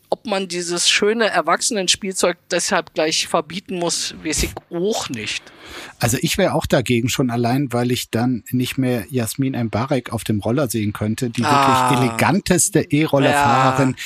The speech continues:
Speaker 2: die ich gesehen habe. Niemand sieht da galanter
Speaker 1: Ja.
Speaker 2: auf diesen ja eigentlich sehr ungalanten Dingern aus als sie, aber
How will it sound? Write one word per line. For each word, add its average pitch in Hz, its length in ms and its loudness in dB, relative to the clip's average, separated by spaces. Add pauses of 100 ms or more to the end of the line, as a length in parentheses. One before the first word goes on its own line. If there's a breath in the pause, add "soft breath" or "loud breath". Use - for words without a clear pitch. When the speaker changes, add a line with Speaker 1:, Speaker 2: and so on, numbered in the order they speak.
(200 loud breath)
Speaker 2:
die 147 180 2
ich - 160 0
gesehen 131 460 2
habe. 147 240 2
Niemand 160 400 2
sieht 151 220 0
da 135 200 4 (400 loud breath)
galanter 139 460 4
Speaker 1:
Ja. 170 40 6
Speaker 2:
auf 170 180 4
diesen 151 160 4
ja 127 100 4
eigentlich 170 360 2
sehr 165 220 4
ungalanten 151 640 2
Dingern 175 300 2
aus 139 240 0
als 95 240 -4
sie, 190 200 2
aber 143 220 2